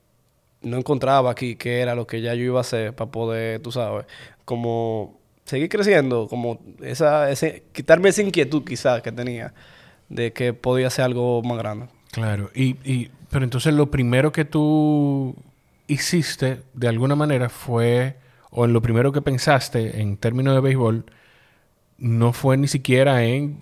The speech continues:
Speaker 2: eh, manejar la marca o, o ser parte en términos digitales de la marca de un jugador, sino que viste el, bueno, pero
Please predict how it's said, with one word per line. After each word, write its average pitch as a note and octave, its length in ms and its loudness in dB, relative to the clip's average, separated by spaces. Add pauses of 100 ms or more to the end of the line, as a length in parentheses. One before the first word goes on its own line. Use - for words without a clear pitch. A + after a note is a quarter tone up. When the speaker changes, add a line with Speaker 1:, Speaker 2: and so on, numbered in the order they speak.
Speaker 2:
eh, G2+ 500 0 (260)
manejar G#2 680 -2
la A#2+ 100 0
marca A2+ 520 0
o, G#2+ 260 -2
o G#2 60 -8
ser A#2+ 300 -4
parte A#2 340 -2
en G#2+ 140 -4
términos A2+ 340 -4
digitales A2 400 -4
de A#2 60 -4
la G#2 80 -2
marca G#2 360 -4
de G#2 80 -4
un G#2 220 -6
jugador, A#2 500 0 (480)
sino C3 400 -2
que D3+ 120 0
viste C3 280 0
el, C3 220 -4
bueno, A#2 240 -2
pero G2 320 -2